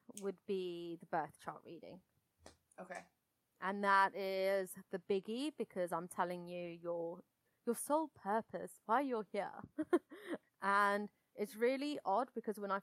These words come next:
Speaker 1: first started doing the readings, I was just like, "I don't wanna say that to people. Um, I'm gonna tell you your sole purpose." I was like, "Oh, do you just want an astrology reading? Uh, I do astrology readings. Ah."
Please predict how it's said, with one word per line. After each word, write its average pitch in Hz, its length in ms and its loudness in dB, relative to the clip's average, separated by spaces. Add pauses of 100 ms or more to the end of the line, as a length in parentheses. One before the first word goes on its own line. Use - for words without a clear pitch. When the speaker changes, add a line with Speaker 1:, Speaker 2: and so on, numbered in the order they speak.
Speaker 1:
first 208 240 2
started 214 280 0
doing 196 340 -4
the 185 100 -6
readings, 202 580 -4
I 180 100 0
was 175 120 -4
just 160 160 -8
like, 156 220 -8 (920)
"I 202 100 4
don't 214 260 2
wanna 214 200 -2
say 202 380 2
that 202 140 -2 (160)
to 220 60 -12
people. 254 500 -4 (640)
Um, 175 460 0
I'm 196 140 0
gonna 202 200 -2
tell 202 200 -6
you 202 100 -6
your 190 200 -6
sole 196 300 -2
purpose." 208 520 0
I - 40 0
was 277 100 0
like, 311 120 0
"Oh, 622 260 8
do 415 60 4
you 403 60 4
just - 180 -2
want 359 160 0
an 339 100 -4
astrology 359 540 2
reading? 226 540 -4 (380)
Uh, 247 200 4
I 359 180 10
do 381 140 4
astrology 403 500 2
readings. 269 340 -2
Ah." 453 460 4